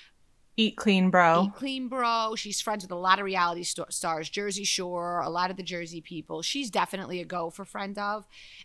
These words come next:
Speaker 2: And the rest, they're, like, testing out. There was another name, Michelle Colombo, and I just got some insider scoop today that she may not be given the go because one of the ladies was like,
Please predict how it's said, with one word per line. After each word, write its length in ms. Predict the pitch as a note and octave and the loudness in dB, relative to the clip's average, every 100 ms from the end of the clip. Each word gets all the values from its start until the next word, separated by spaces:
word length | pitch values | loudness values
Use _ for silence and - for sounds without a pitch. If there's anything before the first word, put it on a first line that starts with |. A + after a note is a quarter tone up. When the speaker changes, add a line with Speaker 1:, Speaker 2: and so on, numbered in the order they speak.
| - | 2
Speaker 2:
And 160 | G#3+ | 2
the 80 | G#3+ | 2
rest, 340 | G3+ G3 A#3 - | 2 2 2 -4
they're, 180 | F#3+ | -4
like, 160 | E3+ E3+ | -6 -8
testing 600 | - - E3+ - F3 E3 - D#3 | -8 -4 -4 -4 -8 -10 -6 -2
out. 420 | D#3 F#3 - - - - _ - | 0 -2 -6 -16 -20 -20 _ -10
There 120 | G#3 | -6
was 240 | G3 G#3 B3+ | -2 -2 -2
another 420 | C#4+ A#3 G#3+ G#3 | -2 0 0 -2
name, 320 | F3+ E3+ E3 | -4 -6 -6
Michelle 420 | E3+ - F3 F3+ | -2 2 2 2
Colombo, 640 | - A#3 G#3+ G#3+ G3+ G3+ G3 | -2 -4 -2 0 0 0 0
and 100 | E3+ | -4
I 100 | D#3 | -8
just 200 | E3 - | -8 -6
got 280 | E3 E3 - - | -4 -4 -6 -12
some 260 | - E3 - | -10 -10 -8
insider 380 | G#3 G3+ F3+ F3+ | -6 -4 -4 -4
scoop 320 | - F#3 - | -8 -10 -12
today 420 | - A3 A#3+ A#3+ | -12 -8 -4 -4
that 220 | F3+ E3 _ _ _ _ | -6 -10 _ _ _ _
she 180 | - D#3 | -14 -12
may 200 | D#3+ G3+ | -8 -4
not 200 | A3+ A3+ | -2 -2
be 80 | A#3+ | -4
given 280 | G3 G3 G#3 | -8 -8 -8
the 80 | G3+ | -6
go 340 | G3 F#3+ G3 | -2 -2 -4
because 280 | F3+ D#3+ D#3+ | -10 -12 -12
one 240 | E3 F#3 G#3+ | -10 -8 -8
of 100 | G3+ | -8
the 80 | |
ladies 720 | G3 G3 F#3 F3+ F3+ F3 F3 - _ _ _ _ - | -8 -6 -6 -6 -8 -10 -12 -14 _ _ _ _ -14
was 180 | D#3+ | -8
like, 260 | E3 D#3+ | -6 -6